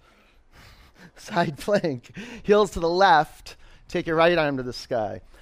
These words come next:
Know this when you're studying, what you're gonna encounter is a lot of strength on one side, perhaps, and not so much on the other side. And just, um, adapt consciously, not negatively. That's what happens when we're not intentional about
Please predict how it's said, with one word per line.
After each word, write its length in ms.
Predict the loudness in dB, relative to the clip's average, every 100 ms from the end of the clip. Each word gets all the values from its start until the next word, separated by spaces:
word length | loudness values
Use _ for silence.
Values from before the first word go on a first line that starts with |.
| -20 -8
Know 280 | 0 2
this 240 | 2 0 -2
when 220 | -2 -2
you're 340 | 0 2 2 -2
studying, 560 | -10 0 0 2 -2
what 180 | -2 -2
you're 160 | -2 -4
gonna 360 | -2 -2 -4 -6
encounter 800 | -10 -4 -2 -2 -4 -4 -4 -4
is 300 | -6 -10 -14 -20 _ _ _ _ _ _ _ _ _ _ _ _ _ _
a 80 | -4
lot 240 | 2 4
of 80 | 2
strength 340 | -2 -4 -2 -4
on 120 | -4
one 180 | -4 -4
side, 300 | -2 -2 -2
perhaps, 580 | -2 0 0 -2 -6
and 180 | -12 -8
not 160 | -8 -8
so 120 | -6
much 220 | -6 -6
on 80 | -8
the 80 | -6
other 180 | -6 -8
side. 480 | -8 -4 -2 -4
And 140 | -6 -12 _ _ _
just, 320 | -12 -10 -8 -6
um, 300 | -6 -8 -14 _ _ _ _ _ -12
adapt 580 | -6 2 4 4 0 -8
consciously, 720 | -2 -2 -2 -12 -12 -14 -14 _ -8
not 240 | -4 -2
negatively. 600 | 0 -2 -2 -6 -6 -6
That's 220 | -4 -4
what 100 | -4
happens 420 | -4 -2 -2 -2 -6
when 140 | -6
we're 80 | -4
not 340 | -2 -2 -4
intentional 580 | -10 -8 -8 -8 -8 -6
about 420 | -4 -2 -2 -4